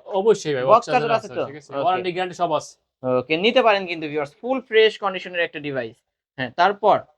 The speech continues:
Speaker 1: তারপর আসেন ওয়াই সতেরো তে।
Speaker 2: এরই বড় ভাই?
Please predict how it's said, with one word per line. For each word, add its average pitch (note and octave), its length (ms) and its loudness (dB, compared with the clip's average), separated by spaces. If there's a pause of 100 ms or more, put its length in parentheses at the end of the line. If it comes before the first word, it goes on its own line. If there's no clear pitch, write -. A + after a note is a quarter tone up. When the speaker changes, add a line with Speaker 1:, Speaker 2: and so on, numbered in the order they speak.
(120)
Speaker 1:
তারপর E3 260 -2
আসেন G3 240 -2
ওয়াই F#3+ 220 -2
সতেরো D#3+ 340 -8
তে। B2+ 140 -16 (260)
Speaker 2:
এরই F#3+ 260 4
বড় A#3 240 6
ভাই? F#3+ 280 4